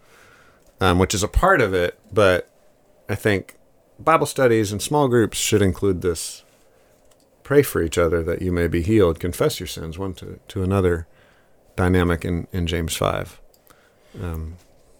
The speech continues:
so I'm just always kinda, that's a, that's a point I come back to a lot, which I think is an important application. Then in our tribe of Christianity, it's easy to miss. We'd rather objectify,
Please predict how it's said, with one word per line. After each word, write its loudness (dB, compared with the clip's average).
so -6
I'm 0
just -2
always 4
kinda, 0
that's 0
a, 2
that's 2
a 2
point 2
I 2
come -4
back -2
to -6
a -4
lot, -10
which -18
I -12
think -14
is -12
an -10
important -6
application. -12
Then 2
in 4
our 6
tribe 4
of -4
Christianity, 2
it's -4
easy -8
to -8
miss. -14
We'd -4
rather 4
objectify, 2